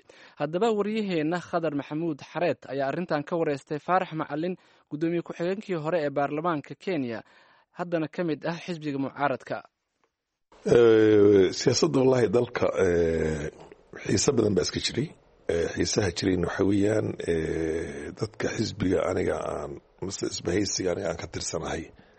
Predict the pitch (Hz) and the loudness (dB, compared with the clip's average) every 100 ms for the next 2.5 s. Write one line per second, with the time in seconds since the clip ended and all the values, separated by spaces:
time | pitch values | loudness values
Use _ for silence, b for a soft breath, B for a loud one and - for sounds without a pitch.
0 | - 101 - - - - - _ _ _ | -6 -4 -4 -6 -10 -12 -20 _ _ _
1 | - 95 87 87 82 80 80 80 82 82 | -6 -2 -2 -2 -4 -6 -6 -8 -6 -8
2 | - - - 107 92 | -6 -8 -4 -2 0